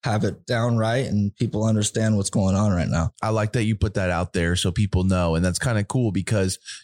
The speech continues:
Speaker 2: you bring a different aspect to it. There's no hidden agenda. It's, "Hey, man, this is my strain and this is a collab." It's Craft Farmer. You know what I'm saying? T-, it, it's a collab between you guys and you're just trying to put out fire product. And sometimes you're like, "Yo," and sometimes it ain't gonna work, but sometimes it's gonna work and you guys are gonna get the best of both of us.
Speaker 1: Yeah,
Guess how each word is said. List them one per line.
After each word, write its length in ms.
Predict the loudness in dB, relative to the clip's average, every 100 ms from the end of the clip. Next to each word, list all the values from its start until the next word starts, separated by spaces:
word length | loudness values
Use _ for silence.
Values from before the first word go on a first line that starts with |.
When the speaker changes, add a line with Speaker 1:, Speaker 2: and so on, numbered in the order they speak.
| -2
Speaker 2:
you 100 | 0
bring 220 | 2 0
a 40 |
different 340 | 0 -2 0 -2
aspect 440 | -2 -2 -4 -2
to 140 | 0 0
it. 100 | 0
There's 180 | -2 0
no 160 | 0
hidden 340 | 2 0 0 0
agenda. 560 | 0 0 2 2 2 2
It's, 340 | 0 -2 -8 -12 -10 -2
"Hey, 120 | 0
man, 280 | 2 2 0
this 160 | 0
is 80 | 0
my 220 | 2 2
strain 480 | 0 0 0 2 2
and 180 | 2 2
this 160 | 0 0
is 120 | -2
a 40 |
collab." 600 | -2 -2 0 0 0 -2 -6 _
It's 180 | -4 -2
Craft 340 | -2 -2 -2
Farmer. 420 | -2 0 0 0 -4 _ -2
You 100 | 0
know 60 |
what 80 | 2
I'm 100 | 0
saying? 360 | 0 0 2 0
T-, 80 | -2 -4 _ _
it, 140 | -4 -2
it's 160 | 0 -2
a 60 |
collab 500 | -2 -2 0 0 -2
between 380 | -2 -2 0 2
you 120 | 0
guys 440 | 0 0 2 0 -2
and 180 | 0
you're 120 | 0 0
just 160 | 0
trying 160 | 0 0
to 60 | 0
put 140 | 0
out 200 | 0 0
fire 240 | 0 0
product. 480 | 0 0 0 0 -4 -4
And 220 | 0 0
sometimes 300 | 0 0 0
you're 100 | 0
like, 160 | 0
"Yo," 140 | 0 0
and 80 | 0
sometimes 320 | 0 2 2
it 60 |
ain't 120 | 0 0
gonna 160 | 0
work, 240 | 0 0 -2
but 120 | -2
sometimes 320 | 0 2 2
it's 100 | -2
gonna 260 | -2 0 2
work 300 | 2 0 0
and 120 | 0
you 60 | 2
guys 180 | 2 0
are 60 |
gonna 140 | 0 0
get 160 | 0 0
the 100 | 0
best 260 | 0 0
of 140 | -2 0
both 300 | 0 0 -2
of 100 | -2
us. 300 | -2 -2 -4
Speaker 1:
Yeah, 140 | -6